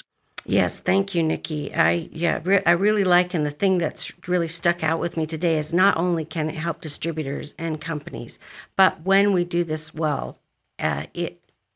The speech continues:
helps the overall industry, which helps us all in the end to come back to new customers, new distributors, because we have a better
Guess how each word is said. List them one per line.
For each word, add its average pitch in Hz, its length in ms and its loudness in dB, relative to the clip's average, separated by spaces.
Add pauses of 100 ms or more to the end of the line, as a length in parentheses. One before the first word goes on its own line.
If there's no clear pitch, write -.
helps 208 360 -4
the 190 160 -2
overall 190 600 2
industry, 185 680 0 (320)
which 180 280 2
helps 185 300 0
us 175 200 2
all 160 320 2
in 170 160 2
the 156 100 0
end 147 300 0
to - 80 -14
come 156 180 0
back - 380 0
to 170 260 0
new 185 260 4
customers, 151 680 0
new 175 180 2
distributors, 147 680 -2 (340)
because 160 460 0
we 165 120 -4
have 151 260 0
a 147 60 -10
better 147 640 0